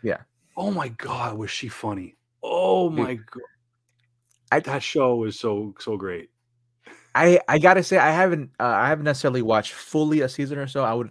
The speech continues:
Speaker 1: I would watch here and there when it comes on, and just knowing of the relevancy in the last, like, five, ten years, it's always one,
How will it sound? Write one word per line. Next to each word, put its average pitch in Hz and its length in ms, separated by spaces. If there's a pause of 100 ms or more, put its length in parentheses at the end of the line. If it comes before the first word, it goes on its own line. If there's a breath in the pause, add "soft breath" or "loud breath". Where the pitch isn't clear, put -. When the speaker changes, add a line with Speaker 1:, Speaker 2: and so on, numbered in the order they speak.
Speaker 1:
I 127 100
would 123 100
watch 120 240
here 123 180
and 113 140
there 113 160
when 117 100
it 113 40
comes 110 240
on, 117 220 (300 loud breath)
and 113 160
just 117 220
knowing 131 240
of 131 60
the 113 80
relevancy 110 420
in 107 60
the 101 80
last, 101 340
like, 95 160
five, 101 220
ten 110 160
years, 113 180
it's 107 100
always 214 200
one, 147 280